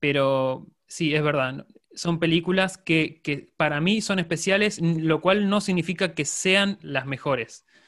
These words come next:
Eso es importante, importante de aclarar. Pero bueno, vamos a meternos ya de lleno en estas diez películas, cinco de Rodrigo, cinco mías. Lo, lo interesante y lo, lo jugoso del asunto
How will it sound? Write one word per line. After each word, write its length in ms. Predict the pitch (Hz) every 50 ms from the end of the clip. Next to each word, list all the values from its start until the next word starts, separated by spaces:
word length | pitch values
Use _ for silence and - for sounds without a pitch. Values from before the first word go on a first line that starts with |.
| _ _ _ _ _ -
Eso 260 | 147 143 - 156 147
es 240 | 139 - 147 - 151
importante, 840 | 139 123 135 131 131 - 139 143 139 131 139 131 131 127 123 127 - _ _ _ _ _ _ _ _ _
importante 580 | 151 143 131 - 139 135 - 135 135 131 - 143
de 120 | 135 131
aclarar. 400 | 131 131 - 127 123 123 117 117 - _ _ _ _ _ _ _ _ - - - - _ _ _
Pero 160 | - 147 160
bueno, 200 | 180 208 214 185
vamos 260 | 185 214 247 240 - 180
a 60 | 156
meternos 420 | 147 147 147 202 214 196 160 -
ya 120 | 202 214 202
de 120 | 175 147
lleno 640 | - - 202 208 208 214 202 175 143 131 135 - _
en 180 | - 147 147 170
estas 540 | 180 170 - 190 165 147 - - - 156 135
diez 260 | 156 180 214 202 208
películas, 520 | - 175 190 214 190 156 147 139 131 -
cinco 240 | - 190 196 185 196
de 100 | 180 165
Rodrigo, 400 | 160 160 160 175 208 214 202 180
cinco 300 | - 202 196 - 180 185
mías. 340 | 196 214 220 220 214 214 - 165
Lo, 440 | 165 165 160 156 156 151 147 131 - -
lo 180 | 165 160 160
interesante 800 | 160 156 156 165 160 170 - 269 262 233 202 170 185 202 240 - -
y 180 | - 147 135
lo, 420 | 139 139 139 135 131 127 131 - _
lo 180 | 151 139 139 131
jugoso 540 | - - 143 151 196 196 175 - - 147
del 160 | 143 139 131 127
asunto 680 | - - - 208 190 175 160 160 160 160 180 214 -